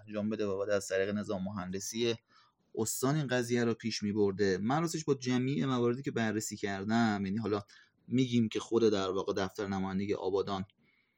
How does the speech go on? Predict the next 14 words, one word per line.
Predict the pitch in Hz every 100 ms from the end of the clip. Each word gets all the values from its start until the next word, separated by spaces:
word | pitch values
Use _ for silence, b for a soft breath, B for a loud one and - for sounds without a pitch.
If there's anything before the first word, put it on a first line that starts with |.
| _ -
باید | 110 104 104
بالا | 107 110 110
دستیش | 101 95 - 98 104
میگفته، | 104 101 101 90 - 95 85 - - 120
گفته | 135 131 - 135
هم. | 117 67
یعنی | 107 101
سال | 107 107
نود | 104 95 98
و | 101
نه | 101 120 110 101 - B B B B _ _
یه | 117 120 120 120 107
نامه | 107 104 110
به | 117 113 101